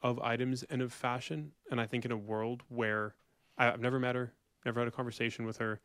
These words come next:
a lot of her videos aren't really her to the camera. It's either her interviewing other people about their clothes or just showcasing what's in her store. But I think it's the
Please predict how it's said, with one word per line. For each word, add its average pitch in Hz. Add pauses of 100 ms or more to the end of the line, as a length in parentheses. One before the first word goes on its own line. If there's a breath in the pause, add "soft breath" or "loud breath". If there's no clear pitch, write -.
(300 loud breath)
a 127
lot 113
of 117
her 113
videos 110
aren't 120
really 123
her 123
to 113
the 107
camera. 123
It's 120
either 110
her -
interviewing 110 (100)
other 117
people 117
about 110
their 107
clothes 107
or 110
just -
showcasing 117
what's 110
in 113
her 107
store. 117 (1160 loud breath)
But 127
I 123
think 131
it's 135
the 123